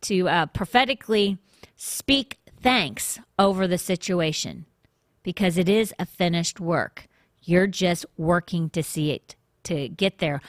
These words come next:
But you'll see it maybe fast, or you may see it a little bit at a time, but it's something. Um, I'm gonna tell you this is super important. Do you have the gift of tongues? If you don't have tongues, you're crazy.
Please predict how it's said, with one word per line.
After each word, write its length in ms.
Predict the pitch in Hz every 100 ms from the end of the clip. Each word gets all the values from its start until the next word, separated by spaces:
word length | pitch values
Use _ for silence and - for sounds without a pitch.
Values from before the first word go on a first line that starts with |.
| -
But 140 | - 233
you'll 120 | 320
see 260 | - 294 294
it 160 | - _ _ _ _ _ _ _ _
maybe 320 | - 180 285 233
fast, 460 | - 226 302 - -
or 260 | 175 170
you 120 | 175 180
may 160 | 180
see 220 | 185 202
it 60 | 160
a 60 | 160
little 280 | 170 196
bit 180 | 185 196
at 180 | 196 185
a 60 | 165
time, 380 | - 180 240 262 - _ _ _ _
but 340 | - 247 190 175 277 233 _ _ _ -
it's 160 | 185
something. 540 | - 226 285 147 104 - _ _ _ _ _ _ _ _ - -
Um, 560 | 180 165 156 151 147 - _ - - - _ _ _ _ _ -
I'm 260 | 190 220
gonna 120 | 277
tell 160 | 269 269
you 100 | 254
this 300 | 240 247 -
is 180 | 202 185
super 340 | - 226 214
important. 440 | 202 185 185 165 170
Do 80 | 202
you 60 |
have 120 | 214
the 60 | 190
gift 260 | 196 208 202
of 80 |
tongues? 580 | 190 214 226 240 - - -
If 140 | 190
you 80 | 226
don't 180 | 233 220
have 200 | 220 190
tongues, 560 | 220 220 240 233 - - _
you're 100 | 190
crazy. 520 | 202 185 175 151 170